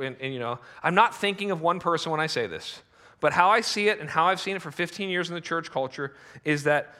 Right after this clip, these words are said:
many men, they don't want to be under authority, but they want to be in authority. Men, men, and they are the most dangerous men, right? And everybody in there, like, their wife's embarrassed by them, right? It's like, "Oh, honey, can't we ever find a church?" No, we can't.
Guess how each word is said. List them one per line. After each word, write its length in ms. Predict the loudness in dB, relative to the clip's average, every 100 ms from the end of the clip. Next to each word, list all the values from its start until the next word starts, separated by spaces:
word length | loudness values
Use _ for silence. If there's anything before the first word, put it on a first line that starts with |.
| -10
many 340 | 0 2 2 0
men, 300 | 0 0 -2
they 100 | -2
don't 320 | 0 0 0
want 240 | -4 -4
to 60 | -6
be 200 | -8 -6
under 320 | -6 -4 -4
authority, 500 | -6 -6 -6 -4 -6 -8
but 120 | -8 -6
they 80 |
want 120 | -4 -6
to 80 |
be 60 | -4
in 80 | -2
authority. 320 | -2 -6 -10 -16 _ _ _ _ _ _ _ _ _ _ _ _ _
Men, 280 | 4 4 6
men, 160 | 4 6
and 120 | 6
they 100 | 8
are 100 | 6
the 100 | 4
most 340 | 2 0 0
dangerous 680 | 4 4 4 2 4 2 4
men, 260 | 4 6
right? 300 | 6 6 6 4
And 80 |
everybody 500 | 4 4 4 2 4
in 100 | 2
there, 180 | 4 4
like, 200 | 2 -2
their 160 | -2 -2
wife's 360 | 4 4 4
embarrassed 400 | 0 0 2 2
by 160 | 4 2
them, 220 | 2 0
right? 200 | 2 2 0 -16 _ _ _ _ _ _ _ _ _ _ _
It's 80 | -10
like, 100 | 0
"Oh, 180 | 2 2
honey, 240 | 0 -4
can't 220 | -6 -6
we 100 | -2
ever 120 | -4 -2
find 200 | -4 -4
a 60 |
church?" 320 | -6 -6 0
No, 140 | 4 4
we 100 | 4
can't. 300 | 0 -4